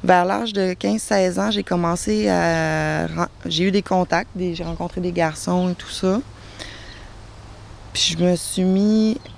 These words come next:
à avoir des mauvaises fréquentations. J'ai commencé à fumer du pot. Euh, j'ai commencé à boire de l'alcool.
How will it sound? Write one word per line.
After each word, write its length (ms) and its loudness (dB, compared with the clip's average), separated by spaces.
à 120 4
avoir 200 2
des 80 0
mauvaises 360 0
fréquentations. 840 -2
J'ai 160 0
commencé 640 2
à 80 4
fumer 260 -2
du 100 -8
pot. 200 -2
Euh, 800 2
j'ai 180 0
commencé 320 0
à 80 4
boire 220 2
de 60 -8
l'alcool. 520 0